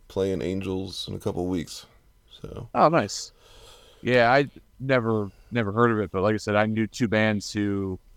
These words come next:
Speaker 2: uh, who got on it. And I started looking at it. That'd be, like, a cool place to go to. So,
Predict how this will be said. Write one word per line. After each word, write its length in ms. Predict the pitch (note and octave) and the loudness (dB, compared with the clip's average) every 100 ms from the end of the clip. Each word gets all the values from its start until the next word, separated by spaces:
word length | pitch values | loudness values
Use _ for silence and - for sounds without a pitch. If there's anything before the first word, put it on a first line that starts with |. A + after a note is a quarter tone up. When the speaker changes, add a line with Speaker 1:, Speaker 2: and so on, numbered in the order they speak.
| _ _ - _ | _ _ -20 _
Speaker 2:
uh, 360 | F#2 F#2 F2 E2+ - | 2 2 2 -2 -6
who 140 | G#2+ G#2 | -4 0
got 200 | G2+ F#2 | 2 4
on 200 | G#2 G#2 | 4 4
it. 120 | F#2+ - - - - _ - | 0 -8 -20 -20 -20 _ -20
And 80 | - | -20
I 100 | F#2+ | -20
started 200 | _ F#2 | _ -20
looking 140 | - - | -20 -20
at 60 | _ | _
it. 260 | _ - | _ -6
That'd 160 | F3 F#3+ | -4 -2
be, 100 | F2 | -4
like, 140 | E2 - | -8 -16
a 320 | _ _ - | _ _ -10
cool 120 | A#2+ | -8
place 260 | - G#2 - | -2 -2 0
to 80 | F2+ | -4
go 160 | G#2 | -4
to. 260 | B2+ - D2 | -4 -8 -12
So, 320 | - - D2+ | -10 -12 -12